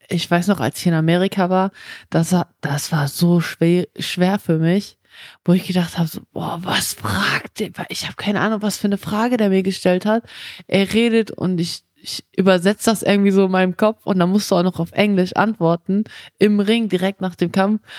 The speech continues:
Und das war richtig schwierig. Da musste ich mich so <laughs> konzentrieren. Aber ja, im Nachhinein geht das alles, aber das ist halt schon,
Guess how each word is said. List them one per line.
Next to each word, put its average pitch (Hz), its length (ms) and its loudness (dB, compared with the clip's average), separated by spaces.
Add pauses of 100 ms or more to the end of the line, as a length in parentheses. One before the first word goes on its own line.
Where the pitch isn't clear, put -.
(200)
Und 175 140 -6
das 185 220 2
war 170 100 0
richtig 175 340 0
schwierig. 185 560 0 (220)
Da - 80 0
musste 196 180 2
ich 208 100 0
mich 208 140 2
so 214 100 2
<laughs> - 0 -
konzentrieren. 240 800 0 (380)
Aber 180 460 0
ja, 165 260 0
im 175 160 -2
Nachhinein 175 480 2
geht 175 220 0 (180)
das 165 300 0
alles, 185 360 0
aber 160 360 0 (400)
das 175 180 2
ist 175 140 0
halt 180 160 2
schon, 175 320 0